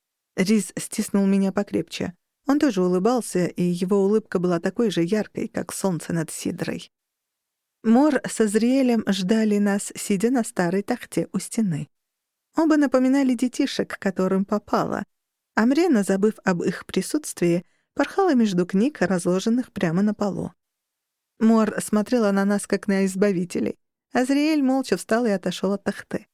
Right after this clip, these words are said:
"Нужно было убить Берона и троих его сыновей, а этого красавчика сделать верховным правителем двора осени.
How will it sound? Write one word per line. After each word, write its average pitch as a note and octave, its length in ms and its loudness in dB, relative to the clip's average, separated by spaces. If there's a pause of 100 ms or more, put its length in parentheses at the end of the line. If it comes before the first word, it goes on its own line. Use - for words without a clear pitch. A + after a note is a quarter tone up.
(1200)
"Нужно B3+ 380 6
было A#3 260 6
убить G#3+ 260 0
Берона A3 560 2
и - 20 0
троих A3+ 400 -2
его A3 180 2
сыновей, G#3 640 0
а G#3 100 -2
этого A3 340 0
красавчика - 720 -4
сделать A#3+ 360 0
верховным G3+ 440 0
правителем G3 540 -2
двора F3+ 280 0
осени. F#3+ 540 -6